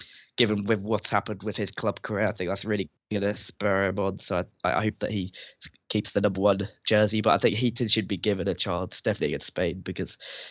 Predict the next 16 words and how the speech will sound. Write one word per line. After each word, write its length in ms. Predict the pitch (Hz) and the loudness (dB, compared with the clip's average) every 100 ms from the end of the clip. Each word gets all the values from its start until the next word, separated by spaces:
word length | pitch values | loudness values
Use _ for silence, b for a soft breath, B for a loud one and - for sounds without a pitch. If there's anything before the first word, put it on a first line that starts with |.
| B | B
he's 160 | 110 107 | 0 4
done 220 | 113 98 | 4 4
some 240 | - 107 92 | 2 -2 -4
great, 540 | - 110 110 101 90 - | -6 2 4 4 2 0
he's 180 | 120 117 | 0 4
had 140 | 117 | 2
some 200 | - 98 | 2 -4
great 300 | - 110 110 | 0 0 0
performances, 600 | 107 - 107 98 - 104 | -2 0 0 0 -2 -4
especially 380 | 98 107 104 101 | -2 -4 -2 -2
that 120 | - | -2
one 120 | 98 | 0
against 200 | 92 95 | -2 -2
Manchester 420 | 104 92 101 - | -2 -2 -4 -4
United. 340 | 87 98 90 - | -2 0 -2 -2
So 180 | 98 | -4